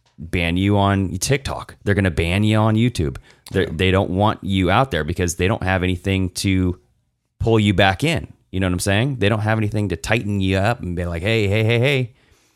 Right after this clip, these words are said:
Speaker 1: you better stop doing this because you remember that video, uh,
Speaker 2: Yeah.
Speaker 1: last, last summer, you know, those two women you had in that hotel room."
Speaker 2: Yeah, I,
Speaker 1: Yeah.
Speaker 2: you know, they, they, they're, they are kinda like a data storage, if you will,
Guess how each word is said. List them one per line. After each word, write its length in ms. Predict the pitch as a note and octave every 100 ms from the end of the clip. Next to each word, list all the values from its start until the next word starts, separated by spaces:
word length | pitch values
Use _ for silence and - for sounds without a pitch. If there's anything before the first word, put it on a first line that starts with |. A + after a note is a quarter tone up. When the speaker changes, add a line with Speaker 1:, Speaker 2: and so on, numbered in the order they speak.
| _ _
Speaker 1:
you 140 | F2+ F2
better 220 | G2 G2+
stop 280 | A2 A2+ -
doing 240 | C3+ C3+
this 180 | G#2+ G2
because 400 | F#2 F2+ F2+ E2
you 60 | F2
remember 240 | F#2+ A2+
that 160 | B2+ G#2+
video, 680 | F#2+ C3+ G#2+ E2+ E2 F#2+ A2
uh, 240 | F2 E2 E2+
Speaker 2:
Yeah. 80 |
Speaker 1:
last, 460 | F2 E2+ E2+ - -
last 300 | F2 F2+ -
summer, 420 | G2+ G2+ D2+ C#2+
you 140 | D#2 D#2+
know, 180 | D#2 D#2
those 220 | D#2+ -
two 200 | - E2+
women 360 | G2+ C3 A2
you 160 | G2 D#2+
had 180 | E2 F2+
in 60 | G2+
that 200 | A#2+ G#2+
hotel 380 | A#2+ - D#3+
room." 360 | C#3+ A#2+ A#2+ A#2+ - - _ _ _ _ _ _ _ _ _
Speaker 2:
Yeah, 280 | F3+ A3+ A3+
I, 220 | - D3 F3+
Speaker 1:
Yeah. 40 |
Speaker 2:
you 140 | F#3
know, 100 | F3+
they, 160 | D#3 D#3+
they, 220 | C3 B2+
they're, 240 | A2+ A#2+ G2+
they 160 | G#2+
are 160 | A2 A#2+
kinda 180 | A2+ G2+
like 160 | E2
a 60 | E2
data 320 | D2 F2 F#2
storage, 500 | - - G2+ D2 D2
if 140 | D#2 -
you 100 | C#2+
will, 240 | C2 G#1+